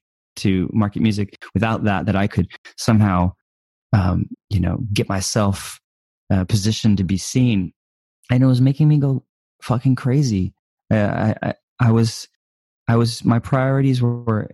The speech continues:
completely in the wrong place. I was not self-confident. I was, um, I was looking to these cues to be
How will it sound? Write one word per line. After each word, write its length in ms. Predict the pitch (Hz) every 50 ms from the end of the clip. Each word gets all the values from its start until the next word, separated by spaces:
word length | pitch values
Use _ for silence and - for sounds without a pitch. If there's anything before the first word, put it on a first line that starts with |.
| - _ -
completely 560 | - 113 110 - - 156 156 151 - - 120
in 60 | 117
the 80 | 110 104
wrong 380 | 104 101 98 101 98 104 110 - _ -
place. 520 | - - 107 98 107 120 - - - - _ _ _ _ _ _ _ _ _ _ _ -
I 100 | 110 110
was 480 | 110 110 110 107 - - - - - - _ _ _
not 320 | - 127 143 139 - - -
self-confident. 920 | - - 127 113 - - - - 117 110 110 - - 110 113 120 123 - _ _ _ _
I 100 | - 107
was, 320 | 104 107 107 104 - - - _ _ _ _ -
um, 440 | 113 113 107 104 101 101 95 95 95 _ - - _ _ _ -
I 80 | 101
was 280 | 101 104 107 - - - _ _ -
looking 320 | 117 131 - - 131 127
to 100 | - 123
these 240 | 107 113 110 - - - -
cues 600 | - - 143 170 170 127 104 95 - - - - _ _ _ _ -
to 80 | 110
be 320 | 92 98 95 90 90 92